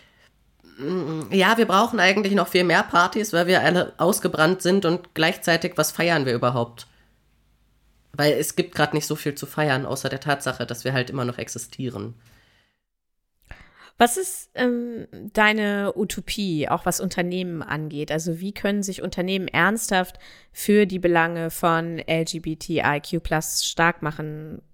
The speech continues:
Speaker 2: Und ja, w-, muss da so, müssen da nur die Strukturen reformiert werden oder muss insgesamt die Struktur der Lohnarbeit neu gedacht werden?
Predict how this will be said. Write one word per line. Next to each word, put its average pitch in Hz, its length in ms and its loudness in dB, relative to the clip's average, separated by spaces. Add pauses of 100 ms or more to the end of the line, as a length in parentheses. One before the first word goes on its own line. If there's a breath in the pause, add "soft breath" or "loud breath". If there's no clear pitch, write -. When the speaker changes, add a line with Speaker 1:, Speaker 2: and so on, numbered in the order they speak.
(340)
Speaker 2:
Und 147 240 -6 (320)
ja, 151 220 -2 (220)
w-, 107 100 -4 (320 loud breath)
muss 202 160 4
da 202 120 4
so, 185 420 0 (800 loud breath)
müssen 196 200 0
da 190 80 6
nur 190 100 4
die 185 80 2
Strukturen 294 540 2
reformiert 240 500 2
werden 208 300 2
oder 170 260 0
muss 190 280 0
insgesamt 190 580 0
die 180 60 -8
Struktur - 340 -2
der 165 100 4
Lohnarbeit 185 680 2
neu 180 180 -2
gedacht 170 420 -4
werden? 165 600 -2